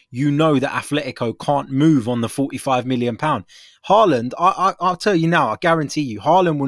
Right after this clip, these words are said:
not leave Dortmund for anything less than eighty million pound.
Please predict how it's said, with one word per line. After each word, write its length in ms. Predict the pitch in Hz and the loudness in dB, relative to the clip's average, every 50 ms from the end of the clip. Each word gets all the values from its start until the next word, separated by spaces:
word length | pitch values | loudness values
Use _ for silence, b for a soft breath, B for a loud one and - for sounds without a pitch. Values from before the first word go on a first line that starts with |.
| 151 165 | -2 -2
not 100 | 156 165 | 0 0
leave 260 | 151 147 139 113 - | 2 2 0 0 0
Dortmund 340 | 147 143 143 131 113 110 - | 0 0 0 -2 -6 -6 -6
for 100 | - 123 | -6 -6
anything 240 | 127 127 107 127 131 | -4 -4 -6 -6 -8
less 160 | 127 117 - | -8 -8 -8
than 140 | - 110 110 101 | -8 -10 -8 -10
eighty 220 | 123 120 113 120 | -10 -10 -8 -8
million 260 | 117 110 104 110 104 98 | -8 -8 -8 -10 -10 -8
pound. 280 | 117 110 98 90 - | -8 -8 -8 -10 -14